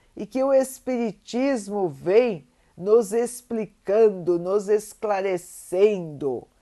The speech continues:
Assim, meus irmãos, nós estaremos aproveitando a nossa encarnação atual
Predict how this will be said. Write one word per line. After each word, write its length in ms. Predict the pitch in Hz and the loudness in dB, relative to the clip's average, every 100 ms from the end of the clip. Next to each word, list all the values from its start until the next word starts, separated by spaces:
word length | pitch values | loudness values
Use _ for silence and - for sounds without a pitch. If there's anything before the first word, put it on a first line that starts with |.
| _ _ _ _ _ | _ _ _ _ _
Assim, 480 | 262 254 - 262 247 | -4 -4 -4 -6 -4
meus 320 | 196 170 143 | -2 -2 -2
irmãos, 680 | 156 143 147 165 156 139 - _ _ _ | -6 -6 -4 -4 -4 -10 -18 _ _ _
nós 440 | 175 220 240 208 | 0 2 2 2
estaremos 1000 | 202 190 - 180 151 156 185 185 160 160 | -2 -4 -2 0 2 2 0 -2 -6 -8
aproveitando 1400 | 143 196 - 214 220 190 196 175 _ - 254 311 262 196 | -10 -10 -6 -2 0 2 0 -4 _ 4 4 4 0 0
a 80 | 165 | 0
nossa 340 | 160 151 - | -2 -6 -6
encarnação 840 | 151 143 143 143 135 - - 139 139 | -10 -6 -6 -6 -10 -10 -10 -8 -10
atual 640 | 139 170 151 135 139 147 | -12 -8 -4 -2 -2 -6